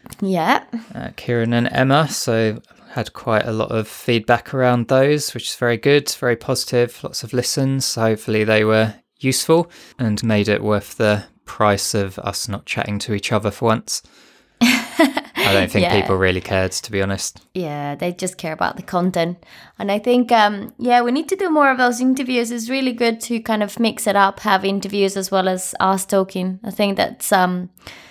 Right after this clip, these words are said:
Speaker 1: you know, people really like that.
Speaker 2: Yeah, we'll definitely try and do some more of those in the future. So what are we going to talk about on episode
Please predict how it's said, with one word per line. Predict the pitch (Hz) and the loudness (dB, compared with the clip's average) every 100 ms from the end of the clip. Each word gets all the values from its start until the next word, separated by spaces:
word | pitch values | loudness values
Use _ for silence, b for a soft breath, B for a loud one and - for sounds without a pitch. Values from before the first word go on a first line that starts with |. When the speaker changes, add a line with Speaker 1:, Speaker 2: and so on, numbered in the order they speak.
| B | B
Speaker 1:
you | - | -4
know, | 180 185 | -2 -2
people | 196 190 | -2 0
really | 190 185 | 0 2
like | 185 180 - | 2 0 0
that. | 175 - _ _ _ _ _ _ _ - | 0 -2 _ _ _ _ _ _ _ 0
Speaker 2:
Yeah, | 117 110 | 2 4
we'll | 107 | 2
definitely | 110 104 117 107 | 0 -2 -2 -2
try | - 117 | 0 0
and | 107 | 2
do | 107 107 | 2 0
some | - 127 | -2 -2
more | 123 | -2
of | 110 | 0
those | 110 104 - | 0 0 -4
in | - 117 | -6 -8
the | |
future. | 104 - 117 - 110 104 - | -8 -8 -8 -6 -6 -6 -12
So | - - 117 117 120 - - | -8 -2 2 4 2 0 -6
what | 151 165 - - - | -4 -2 -4 -10 0
are | 135 131 123 | 2 4 2
we | 113 113 110 | 2 2 2
going | 113 110 104 | 2 2 2
to | |
talk | - 120 - | -2 -4 0
about | 107 104 - | 2 2 2
on | 123 110 107 104 | -2 -2 -2 -2
episode | 117 - - 131 117 110 | -6 -6 -2 2 4 2